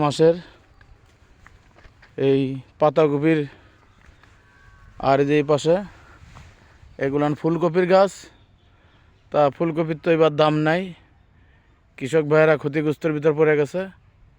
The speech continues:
অনেক সুন্দর এদিকের পাতাকপি।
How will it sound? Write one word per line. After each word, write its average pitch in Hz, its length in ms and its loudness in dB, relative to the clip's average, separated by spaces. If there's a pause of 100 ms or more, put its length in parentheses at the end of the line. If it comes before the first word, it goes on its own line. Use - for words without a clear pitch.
(1120)
অনেক 147 220 -6 (100)
সুন্দর 151 380 0
এদিকের 139 400 -2 (1900)
পাতাকপি। 143 540 -4